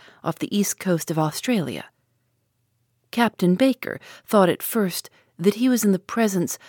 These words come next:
of an unknown sandbank. He even prepared to determine its exact position, when two columns of water, projected by the mysterious object, shot with a hissing noise a hundred and fifty feet up into the air.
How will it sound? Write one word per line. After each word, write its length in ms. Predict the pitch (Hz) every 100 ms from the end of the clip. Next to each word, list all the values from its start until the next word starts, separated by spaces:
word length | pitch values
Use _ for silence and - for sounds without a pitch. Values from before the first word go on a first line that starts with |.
| -
of 120 | -
an 80 | 196
unknown 460 | 208 202 196 185 180
sandbank. 800 | - 269 240 156 127 - - - _ _ _ _ _ _
He 120 | - 208
even 200 | 185 170
prepared 560 | 165 - 180 165 156 - -
to 100 | -
determine 500 | 170 170 202 185 170 -
its 160 | 165 -
exact 480 | 165 180 175 -
position, 560 | - 180 254 - - - _ _ _ _ -
when 240 | 208 220
two 240 | - 320
columns 580 | - - 226 202 180 165
of 120 | 151
water, 420 | 175 214 180 71 - - _ _ -
projected 640 | 202 - 269 - 92 - - - -
by 120 | 165
the 100 | 165
mysterious 560 | 160 151 - 202 160 -
object, 560 | 165 165 156 160 - - _ _ _ _ -
shot 440 | - 269 226 - - -
with 140 | 180 185
a 60 |
hissing 480 | 180 233 - 190 185
noise 500 | 233 165 - - - - _ _ _
a 60 | 185
hundred 400 | - 240 226 190
and 160 | 165
fifty 300 | - 185 -
feet 320 | 160 - 220 160
up 160 | -
into 180 | 147 160
the 220 | 180 214
air. 240 | 147 -